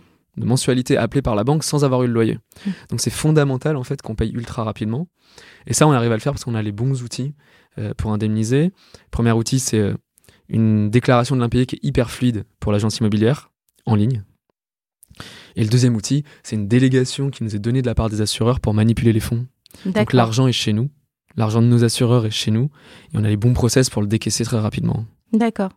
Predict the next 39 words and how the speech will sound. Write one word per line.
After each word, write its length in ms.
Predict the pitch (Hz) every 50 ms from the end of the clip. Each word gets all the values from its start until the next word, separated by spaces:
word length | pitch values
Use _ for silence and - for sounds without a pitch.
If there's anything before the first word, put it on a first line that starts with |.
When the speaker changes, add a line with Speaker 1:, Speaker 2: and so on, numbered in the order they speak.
| _ -
Speaker 2:
d'accord. 300 | 196 202 196 - 180 180 - - - - -
Mais 60 | 185
alors 200 | 185 180 180 170
juste, 320 | 190 190 240 247 - - - - - 214
euh, 160 | 196 190 - - 208
euh, 100 | 202 - -
excuse-moi 400 | 202 202 - - - 180 190 190
de 60 | 180 -
cette 140 | - -
question, 320 | - - 196 - - - 240
mais 80 | 240 196
si 180 | - - -
je 80 | 175 -
comprends 400 | - 185 175 - - - 190 175
bien, 340 | 175 180 185 190 214 240 269 - - - - - - _ _ -
euh, 160 | 196 180 175 170
l'argent 480 | 175 196 180 180 196 196 190 214 233 233
vient 220 | 190 175 175 208
en 80 | 208 196
fait 200 | - - 208 190
finalement 380 | - - - 190 175 180 185 196
des 160 | 180 175 170
coti-, 480 | - _ - - 196 190 - - - - -
de 180 | 175 190 190
cotisations 720 | 185 - - 196 - - - 180 190 180 180 - - 208 208
de, 640 | 185 190 180 175 175 175 180 180 175 165 165 165 156
des 120 | 160 170 165
futurs 320 | - - - - 208 202
locataires ? 560 | 196 196 - 202 190 - - 240 254 - - _ -
Speaker 1:
On 60 | 120
appelle 160 | 113 101 107
ça 80 | 117 110
des 80 | 107 -
primes, 340 | - - 135 147 160 160 165 -
Speaker 2:
Des 120 | - 196 -
primes. 280 | - - - 180 202 233
Speaker 1:
chez 180 | - - 110
nous. 200 | 110 113 135 160 247
Speaker 2:
D'accord. 380 | 214 175 165 160 - 185 202